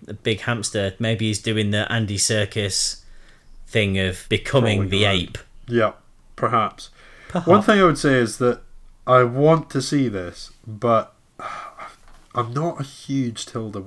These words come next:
Speaker 2: Swinton fan, to be quite
Speaker 1: You
Speaker 2: honest.
Speaker 1: need to see Snowpiercer.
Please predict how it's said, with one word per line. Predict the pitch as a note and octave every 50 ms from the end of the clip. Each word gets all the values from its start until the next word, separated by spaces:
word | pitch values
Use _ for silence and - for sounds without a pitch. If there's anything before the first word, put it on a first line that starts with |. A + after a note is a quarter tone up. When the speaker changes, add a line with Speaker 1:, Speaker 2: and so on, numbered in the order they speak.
| - _
Speaker 2:
Swinton | - - - - A2 G#2 - - G2 F#2
fan, | - - F#2 F2+ F2 F2
to | - - - -
be |
quite | - - - F#2+ -
Speaker 1:
You | C3 C3+
Speaker 2:
honest. | D3
Speaker 1:
need | E3+ F3+ F3+ F3
to | F3+
see | F3 - F3+
Snowpiercer. | D#3+ - - D#3+ D#3 D3+ D3+ - - D3+ C3+ B2+ B2 - A2+ G2+ F#2